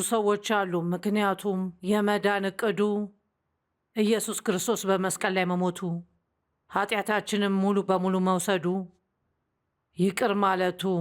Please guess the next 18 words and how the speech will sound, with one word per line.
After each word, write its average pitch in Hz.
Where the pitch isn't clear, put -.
ምሕረት 185
ማሳየቱ 185
ለእነሱ 226
ምንም 233
ትርጉም 233
የለውም። 262
እሱ 233
ይህንን 220
ማድረግ 208
ብቻ 233
ሳይሆን፣ 220
ነገር 202
ግን 220
መጽሐፍ 202
ቅዱስ 208
"ገና 214
ኃጢአተኞች 208
ሳለ 196